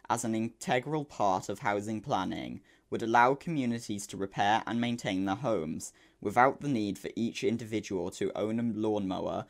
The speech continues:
or a power drill. Proper sharing of the means of transport,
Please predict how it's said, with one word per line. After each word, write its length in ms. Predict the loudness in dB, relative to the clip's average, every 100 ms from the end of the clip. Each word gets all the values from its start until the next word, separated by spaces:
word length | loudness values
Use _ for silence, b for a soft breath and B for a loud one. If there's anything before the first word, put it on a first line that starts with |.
| b b
or 220 | -2 -2
a 40 |
power 340 | 0 0 2 0
drill. 560 | -2 -4 -4 -6 -12 -18 b b b _ _ _ _ _ _
Proper 400 | 6 6 6 -2
sharing 640 | 2 8 10 10 6 2 0
of 220 | -2 -2
the 100 | -2
means 380 | 0 0 -2 -6
of 80 |
transport, 840 | -2 2 2 -2 -2 2 2 0